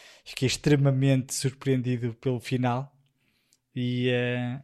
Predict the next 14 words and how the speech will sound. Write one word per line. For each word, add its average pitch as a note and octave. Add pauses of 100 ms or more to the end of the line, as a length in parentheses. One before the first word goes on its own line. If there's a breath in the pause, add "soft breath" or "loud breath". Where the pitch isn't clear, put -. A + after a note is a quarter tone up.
(140)
e A#2+
pronto, G#2
e C#3
o B2
segundo B2
também A#2
vai A2+
muito A2+
de A#2
encontro A2
ao, G2+ (920 soft breath)
a, A2+
a G#2+
este, -